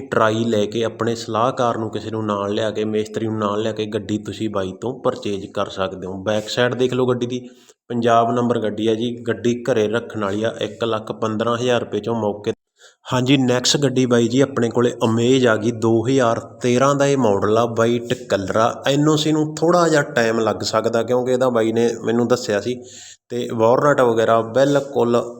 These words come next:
ਓਕੇ ਦੀ ਰਿਪੋਰਟ ਆ, ਕੋਈ ਡੈਂਟ ਨਹੀਂ ਗੱਡੀ ਦੇ, ਕੋਈ ਫੈਂਟ ਨਹੀਂ। ਤੇ ਏ ਸੀ ਹੀਟਰ ਬਿਲਕੁਲ ਓਕੇ ਆ। ਦੋ ਹਜ਼ਾਰ ਤੇਰਾਂ ਮਾਡਲ ਅਮੇਜ਼ ਤੁਹਾਨੂੰ ਇਹ ਪੈ ਜਾਣੀ ਆ ਸਿਰਫ ਦੋ ਲੱਖ ਰੁਪਏ ਦੀ। ਮੌਕੇ 'ਤੇ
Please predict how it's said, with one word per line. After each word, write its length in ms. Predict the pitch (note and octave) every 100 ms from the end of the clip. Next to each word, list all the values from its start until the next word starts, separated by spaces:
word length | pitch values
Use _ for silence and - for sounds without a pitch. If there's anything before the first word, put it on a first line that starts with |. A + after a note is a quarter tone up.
| - A#2+
ਓਕੇ 380 | A2+ - B2+
ਦੀ 160 | A#2+ B2+
ਰਿਪੋਰਟ 380 | A#2 A2 G#2 G#2+
ਆ, 80 | A2+ -
ਕੋਈ 300 | C3 C#3+ C3
ਡੈਂਟ 320 | G#2+ G#2+ A2+
ਨਹੀਂ 180 | B2+ A#2+
ਗੱਡੀ 260 | A2 A2
ਦੇ, 120 | A2
ਕੋਈ 200 | A2+ B2
ਫੈਂਟ 300 | A#2+ G#2+ G#2
ਨਹੀਂ। 200 | A#2 B2 A#2+ - - - -
ਤੇ 80 | C3 -
ਏ 140 | B2 A#2+
ਸੀ 180 | - C#3+
ਹੀਟਰ 460 | A#2 A#2+ - - B2
ਬਿਲਕੁਲ 640 | G2 G2 G#2 A#2+ A#2+ A#2+
ਓਕੇ 500 | A#2 A#2 A2+ - A#2+
ਆ। 60 | A#2
ਦੋ 220 | A#2 A#2 A2+
ਹਜ਼ਾਰ 260 | B2+ A2+ A2 -
ਤੇਰਾਂ 300 | A2 G#2+ G#2 A2
ਮਾਡਲ 340 | G#2 G2+ A2+ A2+ G#2
ਅਮੇਜ਼ 380 | G#2 G#2+ A#2+ A#2 -
ਤੁਹਾਨੂੰ 340 | G#2+ G#2 G#2+
ਇਹ 140 | G#2 G#2+ -
ਪੈ 160 | G2+ G#2
ਜਾਣੀ 280 | G#2 G#2+ G#2+
ਆ 80 | G#2+
ਸਿਰਫ 440 | - B2+ C3+ C3 C#3 G#2
ਦੋ 260 | A2+ A2 A2+
ਲੱਖ 340 | G#2+ G#2 G#2+
ਰੁਪਏ 240 | A2 G#2+ A2+
ਦੀ। 120 | A#2+
ਮੌਕੇ 420 | A2+ G#2+ - -
'ਤੇ 160 | A2+